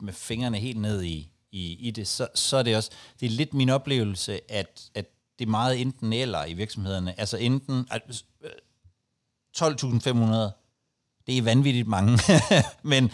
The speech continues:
men det er lidt enten, som, som det Dennis startede med at sige, vi har aldrig, altså, det får vi aldrig. Øh, eller også, så er det sådan alligevel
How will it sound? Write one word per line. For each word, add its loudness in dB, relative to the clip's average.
men 2
det 4
er 2
lidt 0
enten, -4
som, -4
som -4
det -6
Dennis -2
startede 2
med 4
at 2
sige, 0
vi 2
har 4
aldrig, 2
altså, -2
det 2
får 2
vi -6
aldrig. -6
Øh, 4
eller 0
også, -2
så 0
er 4
det -2
sådan -4
alligevel -2